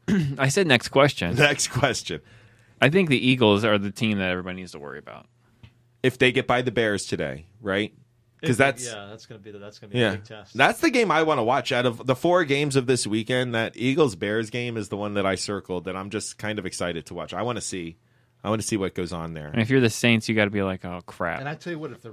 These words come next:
Speaker 3: Ravens actually upset, or Ravens win this week, I think they could go to New England and beat New England with that de-,
Speaker 2: Yes, they
Speaker 3: de-,
Speaker 2: can.
Speaker 3: with that defense.
Speaker 2: They can go to New
Speaker 3: It's
Speaker 2: England and
Speaker 3: crazy.
Speaker 2: beat
Speaker 1: That's
Speaker 2: them.
Speaker 1: the game of who wants to watch that game.
Speaker 3: I know. It's
Speaker 2: Yeah.
Speaker 3: not, yeah.
Speaker 1: Ugh.
Speaker 3: And they have that running attack. The New England's not gonna stop that
Speaker 2: Yeah.
Speaker 3: running.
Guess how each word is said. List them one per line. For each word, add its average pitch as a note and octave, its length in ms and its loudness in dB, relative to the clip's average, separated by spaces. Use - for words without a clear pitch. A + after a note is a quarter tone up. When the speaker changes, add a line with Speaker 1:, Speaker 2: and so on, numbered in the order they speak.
Speaker 3:
Ravens D#3+ 480 -16
actually B2 460 -16
upset, A#2+ 560 -16
or B2+ 80 -8
Ravens C3+ 360 -6
win C3 200 -12
this B2 200 -14
week, G#2 200 -16
I A#2+ 100 -10
think C#3+ 220 -12
they A2 80 -14
could G2+ 160 -20
go A2+ 120 -12
to A2 60 -14
New G2 140 -18
England G#2 180 -18
and F2 80 -20
beat G2+ 180 -20
New F#2+ 80 -20
England F#2 180 -18
with - 80 -20
that F#2+ 200 -20
de-, G#2+ 80 -20
Speaker 2:
Yes, D3+ 220 2
they C#3 120 0
Speaker 3:
de-, B2+ 60 -6
Speaker 2:
can. F#2 180 -2
Speaker 3:
with C3 100 -10
that A#2+ 140 -14
defense. A2+ 440 -10
Speaker 2:
They C3 100 4
can C3 200 0
go A2+ 140 2
to G2+ 100 0
New G#2 140 -2
Speaker 3:
It's G#2 80 -4
Speaker 2:
England G2+ 180 -2
and C3+ 60 6
Speaker 3:
crazy. - 20 2
Speaker 2:
beat - 160 -4
Speaker 1:
That's - 0 -
Speaker 2:
them. C#3+ 80 4
Speaker 1:
the C#3+ 100 -2
game C#3+ 280 4
of A#2 140 6
who C3+ 200 4
wants C3 280 4
to A#2 100 4
watch A2 320 4
that G2 240 -2
game. F#2+ 240 -2
Speaker 3:
I C#3+ 80 -2
know. C#3+ 140 -6
It's A#2+ 140 -8
Speaker 2:
Yeah. A#2+ 180 2
Speaker 3:
not, F2+ 160 -8
yeah. B2+ 280 -10
Speaker 1:
Ugh. A#2+ 340 6
Speaker 3:
And C#3 100 -8
they D3 80 -4
have D3 120 -6
that A#2+ 160 -10
running C#3 200 -8
attack. C3+ 360 -12
The B2 60 -16
New A#2+ 100 -12
England's C3 220 -12
not A2 140 -14
gonna G2 120 -20
stop G#2+ 240 -18
that G#2+ 120 -20
Speaker 2:
Yeah. - 60 -16
Speaker 3:
running. G2+ 220 -18